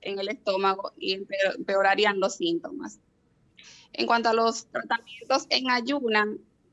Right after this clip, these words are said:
si toman mucho, lo ideal es tomar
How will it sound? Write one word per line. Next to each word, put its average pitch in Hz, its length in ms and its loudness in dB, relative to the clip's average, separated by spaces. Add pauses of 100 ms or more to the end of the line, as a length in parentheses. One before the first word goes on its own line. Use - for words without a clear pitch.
(340)
si 214 140 -4
toman 220 360 2
mucho, 240 420 -6 (240)
lo 208 340 2
ideal 220 640 4
es - 220 -2
tomar 196 500 -2